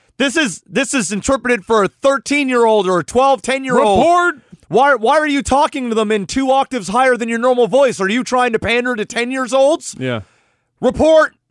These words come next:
Speaker 1: It's gonna be like the Twitch thing. "Oh, you said a bad word! Um, um, everybody mass report!" <laughs> "Banned for seven days, bitch!"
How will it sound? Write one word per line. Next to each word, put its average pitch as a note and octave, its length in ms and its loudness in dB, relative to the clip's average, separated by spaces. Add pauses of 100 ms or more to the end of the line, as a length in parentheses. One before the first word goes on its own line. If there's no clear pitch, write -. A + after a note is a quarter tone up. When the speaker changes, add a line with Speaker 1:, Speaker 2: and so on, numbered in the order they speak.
(140)
Speaker 1:
It's C#3 100 -8
gonna A#3 100 -2
be A#3+ 80 0
like A#3 140 0
the G3 60 -10
Twitch A3+ 300 -4
thing. D3+ 300 -4 (180)
"Oh, D#4+ 160 6
you E4 160 4
said F#4+ 260 0
a E4 60 2
bad F4 380 2
word! D#4 540 4 (440)
Um, E4+ 240 0
um, C#4+ 240 0
everybody F#4+ 540 2
mass G4 400 0
report!" F#4+ 640 2
<laughs> - 1400 -2 (920)
"Banned F4 320 2
for E4+ 120 -2
seven E4+ 420 0
days, E4+ 460 2
bitch!" D#4+ 760 0